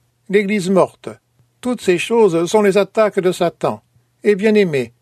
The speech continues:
il y a des églises préservées aussi. L'une d'entre elles est l'église de Philadelphie. C'est l'église de Philadelphie, verset sept du chapitre trois. Le véritable, celui qui a la clé de David,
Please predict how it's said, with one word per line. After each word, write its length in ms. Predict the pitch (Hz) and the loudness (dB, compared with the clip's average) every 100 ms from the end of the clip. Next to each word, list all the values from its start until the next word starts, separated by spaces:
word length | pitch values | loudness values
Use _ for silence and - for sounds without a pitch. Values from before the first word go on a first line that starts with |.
| - | -10
il 120 | 208 | -2
y 60 | 214 | 0
a 40 | |
des 180 | 202 190 | 0 0
églises 400 | 208 202 196 165 | -2 -2 -2 -2
préservées 560 | 160 190 196 202 240 185 | -2 0 0 0 0 -2
aussi. 400 | 131 - 117 110 _ _ _ _ - | -2 -10 -14 -16 _ _ _ _ -2
L'une 180 | 226 | 0
d'entre 300 | 190 160 143 | 2 0 0
elles 340 | 185 226 175 113 _ _ | 0 2 0 -2 _ _
est 60 | 175 | 0
l'église 420 | 185 160 196 208 | 0 2 -2 0
de 140 | 180 | 0
Philadelphie. 720 | 180 180 170 165 175 - 226 185 _ _ _ | 0 0 0 2 -2 -4 -6 -6 _ _ _
C'est 160 | - 233 | -4 -2
l'église 440 | 226 185 214 180 | -2 -2 -2 2
de 160 | 190 185 | 2 0
Philadelphie, 800 | - 208 196 196 180 - 202 - _ _ - | -2 0 2 2 -2 -6 -6 -8 _ _ -4
verset 320 | 208 - 214 | -4 0 -2
sept 340 | - 180 156 | 0 -2 -2
du 140 | 160 185 | -2 -2
chapitre 480 | 196 196 214 208 190 | -2 -4 -4 -2 -4
trois. 420 | - 143 107 - _ _ | -2 -2 -2 -2 _ _
Le 120 | 190 185 | 0 2
véritable, 800 | 196 196 185 180 143 123 117 _ _ | 2 0 -2 0 0 -2 -8 _ _
celui 340 | - 208 220 220 | -2 -2 -2 -2
qui 80 | |
a 60 | 202 | 0
la 140 | 196 | 2
clé 200 | 185 196 | 0 0
de 100 | 190 | 2
David, 540 | 190 185 170 156 110 | 2 0 -2 -6 -8